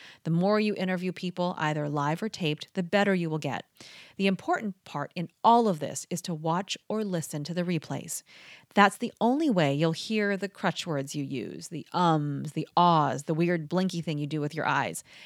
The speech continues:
And once you notice that, you will be more conscious of it and not do these things the next time you sit down for an interview. The next thing to figure out as you host your own show is figuring out your style.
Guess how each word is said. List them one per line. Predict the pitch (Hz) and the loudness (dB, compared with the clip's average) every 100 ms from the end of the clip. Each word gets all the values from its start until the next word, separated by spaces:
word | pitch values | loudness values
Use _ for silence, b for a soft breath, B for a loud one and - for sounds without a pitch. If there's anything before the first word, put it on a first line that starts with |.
| B - | B -2
And | 220 202 | 0 4
once | 220 240 - | 4 2 0
you | 240 | 2
notice | 180 151 151 | 2 2 -2
that, | 139 - - _ _ _ | -4 -6 -8 _ _ _
you | 185 202 | -2 0
will | 208 | 2
be | 208 202 - | 0 -4 -6
more | 196 214 | -6 -6
conscious | - - 240 233 - 135 | -6 -8 -4 -2 -2 -4
of | 92 90 | -6 -6
it | 95 _ b b b - | -6 _ b b b -8
and | 220 220 | -4 0
not | 254 220 180 | 0 -2 -2
do | 220 277 | 2 2
these | 196 160 - | 2 -2 -4
things | 147 139 151 - - | -6 -6 -8 -8 0
the | 190 | 2
next | 185 175 - - | 4 4 2 -6
time | 165 143 151 | -6 -4 -4
you | 160 | -4
sit | - 147 151 | -4 -6 -4
down | 139 135 | -6 -6
for | - 165 | -4 -2
an | 170 | 2
interview. | 175 160 143 - - _ _ _ _ _ _ _ | 2 2 -2 -10 -14 _ _ _ _ _ _ _
The | 233 | 2
next | 226 262 359 - | 4 4 2 0
thing | 185 160 | 0 0
to | |
figure | 156 165 147 143 | -4 -6 -4 -4
out | 135 170 | -2 -4
as | 175 170 | -2 -2
you | 160 156 | -2 -6
host | - 190 175 - | -2 -2 -2 -4
your | 156 | 0
own | 196 240 | 2 2
show | 214 - 143 143 180 - _ _ _ | 2 -2 -4 -6 -8 -14 _ _ _
is | 180 175 175 165 _ | -2 0 0 -4 _
figuring | - - 165 156 175 170 | -20 -8 -6 -2 0 0
out | 151 151 160 | -2 -4 -2
your | 156 147 | 0 0
style. | 147 - 139 127 113 - | -2 -4 -6 -6 -8 -12